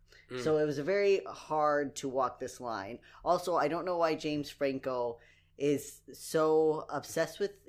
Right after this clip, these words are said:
Speaker 2: gay movies, but he is. I feel like he's in every gay movie, but he doesn't just
Speaker 1: You
Speaker 2: come
Speaker 1: know
Speaker 2: out and be
Speaker 1: what?
Speaker 2: like,
Speaker 1: He likes dick.
Speaker 2: He does like dick.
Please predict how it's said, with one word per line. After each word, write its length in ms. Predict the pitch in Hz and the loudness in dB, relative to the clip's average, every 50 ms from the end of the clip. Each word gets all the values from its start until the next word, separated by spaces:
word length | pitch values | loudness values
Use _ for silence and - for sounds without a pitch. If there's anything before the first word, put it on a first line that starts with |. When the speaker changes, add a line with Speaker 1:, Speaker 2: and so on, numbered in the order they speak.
| - - 185 _ | -20 -20 -20 _
Speaker 2:
gay 260 | - 185 175 175 185 | -4 -2 0 0 -2
movies, 480 | 180 185 185 190 185 190 202 196 196 - | -2 -2 -2 -4 -4 -4 -6 -8 -8 -10
but 160 | - - 147 - | -6 -8 -8 -6
he 260 | - 143 139 135 135 | -2 -2 0 0 2
is. 360 | 131 135 160 170 180 - - | 2 0 0 -2 -4 -8 -6
I 120 | 147 127 | -6 -6
feel 200 | 131 - 156 151 | -4 -2 -2 0
like 120 | 147 147 143 | 0 -2 -4
he's 200 | - 139 131 - | -4 -8 -6 -4
in 180 | 139 127 120 110 - - | -6 -6 -6 -10 -6 -2
every 580 | 143 160 - - - 214 175 160 160 151 - - - _ _ | -2 -2 -2 -2 2 2 4 4 2 0 -6 -14 -20 _ _
gay 200 | - 170 160 156 151 | 2 4 4 4 4
movie, 560 | 156 147 147 147 143 131 143 143 143 135 - - - - - - _ | 2 2 2 2 2 2 2 0 0 -2 -6 -10 -20 -20 -20 -10 _
but 80 | - 160 | -2 0
he 60 | 165 165 | 4 4
doesn't 240 | 196 196 185 185 | 4 4 4 0
just 160 | - - - 139 | -4 -4 -2 2
Speaker 1:
You 60 | 139 | 2
Speaker 2:
come 100 | 147 156 | 4 6
Speaker 1:
know 60 | 170 | 6
Speaker 2:
out 160 | 165 160 - 180 | 6 6 6 6
and 20 | |
be 160 | 185 165 156 | 6 6 6
Speaker 1:
what? 40 | 151 | 6
Speaker 2:
like, 160 | 151 147 147 147 | 6 6 4 4
Speaker 1:
He 60 | 185 | 2
likes 280 | 180 175 175 180 - - | 0 0 -2 -4 -6 -8
dick. 420 | - 170 170 147 - - - - - | -6 -6 -4 -4 -4 -8 -10 -10 -4
Speaker 2:
He 120 | - 196 214 | 0 0 4
does 260 | 170 240 277 277 269 | 6 6 6 6 4
like 220 | 262 202 165 - | 2 0 0 0
dick. 320 | - 143 113 92 - - | 0 -2 -2 -2 -4 -10